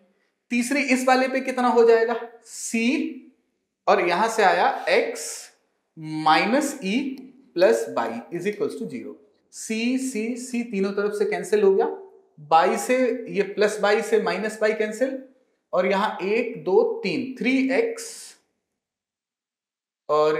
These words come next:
यहां से कितना आया बेटा? ई, ई इधर चला जाएगा, है ना? तो X की value कितनी आ गई बेटा?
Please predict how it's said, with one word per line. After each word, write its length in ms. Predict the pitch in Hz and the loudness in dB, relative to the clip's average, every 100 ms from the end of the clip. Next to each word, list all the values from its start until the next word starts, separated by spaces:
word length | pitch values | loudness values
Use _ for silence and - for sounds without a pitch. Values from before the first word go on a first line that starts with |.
| 175 | -2
यहां 200 | 170 185 | -2 0
से 120 | 190 196 | 0 -2
कितना 280 | 196 - | -4 2
आया 180 | 190 190 | 2 2
बेटा? 280 | 190 180 302 - - | 0 -4 -6 -6 -6
ई, 400 | 196 139 - - _ _ _ _ _ _ _ _ _ _ _ _ _ _ _ _ _ - | -4 -4 -12 -20 _ _ _ _ _ _ _ _ _ _ _ _ _ _ _ _ _ -8
ई 80 | 180 | -6
इधर 340 | 147 151 185 | -2 0 0
चला 220 | 180 175 | -2 -4
जाएगा, 300 | 170 160 151 156 - - | -4 -6 -8 -12 -16 -12
है 60 | |
ना? 120 | 185 311 - - _ _ | -8 -6 -8 -18 _ _
तो 220 | - - - | 0 2 4
X 220 | 226 233 | 4 2
की 120 | - | 0
value 260 | 262 247 254 | 4 6 6
कितनी 260 | 247 - 240 | 0 0 2
आ 80 | 220 | 4
गई 180 | 220 208 | 2 0
बेटा? 260 | 180 247 | 0 -2